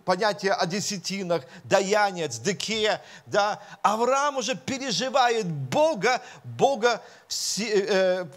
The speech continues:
которого превыше всех, э, других богов. Эль-Эльон, он переживает, он и начинает изучать этого Бога,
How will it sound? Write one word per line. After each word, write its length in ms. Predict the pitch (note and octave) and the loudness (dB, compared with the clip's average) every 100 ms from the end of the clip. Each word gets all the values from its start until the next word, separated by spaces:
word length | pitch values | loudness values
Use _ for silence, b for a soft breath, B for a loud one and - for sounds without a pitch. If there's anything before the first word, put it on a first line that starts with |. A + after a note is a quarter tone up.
| - | -6
которого 640 | F#3+ F#3 A#3 G3+ G3+ A3 | -4 2 2 4 2 2
превыше 420 | G3+ F#3 F#3+ - E3+ | 2 -2 -2 -2 -2
всех, 360 | - F#3+ - - | 0 0 -2 -6
э, 320 | E3 D#3+ D#3 | 0 2 2
других 320 | D3 D3+ D#3+ C3 | 0 -2 -2 0
богов. 320 | C#3 B2+ G#2 - _ _ _ _ B B B B _ _ _ - | 0 0 -6 -10 _ _ _ _ B B B B _ _ _ 2
Эль-Эльон, 500 | A3 C#4 C#4 C4 A3+ | 4 4 2 0 0
он 100 | A3+ | 0
переживает, 760 | A3+ B3+ A3 F3+ B3+ B3+ G#3 F3+ | -2 -2 0 0 0 0 0 0
он 140 | A3 | -2
и 160 | A3+ A3+ | -2 -4
начинает 340 | A3 A3 B3 | -2 -2 -4
изучать 460 | A#3 F#3+ F#3 C4 B3 | -6 -8 -4 -4 -2
этого 180 | G#3+ G#3+ | -2 -2
Бога, 340 | F3+ G#3+ G#3 | -2 -2 -4